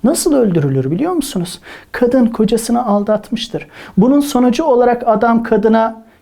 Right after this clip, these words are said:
kötü şeyler yapmaktan ziyade kadına ayrı bir ev tutar. Ama nasıl bir ev? Bir şato.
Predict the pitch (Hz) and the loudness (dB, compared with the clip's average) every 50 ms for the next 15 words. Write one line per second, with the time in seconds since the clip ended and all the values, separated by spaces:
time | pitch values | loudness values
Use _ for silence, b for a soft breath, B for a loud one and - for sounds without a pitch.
0 | B B - 160 151 - 277 269 - - 262 247 226 214 202 196 180 180 170 170 | B B -4 -4 -4 -2 -4 -2 0 0 2 2 2 2 2 2 2 2 0 -2
1 | 170 - 202 196 196 - - 277 349 349 294 - - 175 151 139 123 120 135 - | -2 -4 -4 -4 -6 -6 -6 -6 -4 -4 -4 -4 -2 -2 0 0 -2 -4 -8 -10
2 | 143 135 - b b b b b b b b b - - 214 202 202 190 185 - | -12 -14 -14 b b b b b b b b b -10 -8 -6 -4 -4 -4 -2 -2
3 | 185 185 185 185 196 190 202 196 185 - - - _ - - 190 196 196 196 - | 0 0 0 0 0 0 0 -2 -4 -4 -8 -20 _ -8 -6 -6 -6 -6 -8 -14
4 | - - - - - - - b b b b b 208 294 381 349 247 196 180 208 | -16 -14 -12 -12 -12 -14 -18 b b b b b -4 -2 0 2 2 4 4 2
5 | 254 247 - - 262 226 190 175 151 147 131 131 135 139 139 143 131 131 131 135 | 2 0 0 0 2 2 2 2 0 0 -2 -2 -4 -4 -2 -2 -2 -2 -2 0
6 | 180 214 208 - - - - 226 233 233 - 139 107 | 0 0 0 0 -2 -2 -2 -2 -2 -4 -6 -10 -10